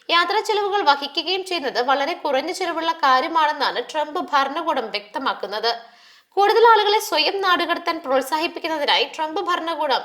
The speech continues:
മറ്റു നടപടികളും സ്വീകരിച്ചിട്ടുണ്ട്. കനത്ത പിഴകൾ ചുമത്തി ഭീഷണിപ്പെടുത്തുക, നിയമപരമായ പദവികൾ എടുത്തുകളയാൻ ശ്രമിക്കുക,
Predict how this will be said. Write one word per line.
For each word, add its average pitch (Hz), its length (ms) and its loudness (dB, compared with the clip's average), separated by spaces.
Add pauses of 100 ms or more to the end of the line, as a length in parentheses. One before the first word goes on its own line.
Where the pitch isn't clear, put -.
(100)
മറ്റു 277 260 -6
നടപടികളും 277 540 -4
സ്വീകരിച്ചിട്ടുണ്ട്. 233 1000 -4 (460)
കനത്ത 202 300 -4
പിഴകൾ 240 380 2
ചുമത്തി 285 340 -8
ഭീഷണിപ്പെടുത്തുക, 262 1040 -4
നിയമപരമായ 294 680 -2
പദവികൾ 269 500 0
എടുത്തുകളയാൻ 302 600 0
ശ്രമിക്കുക, 233 720 -2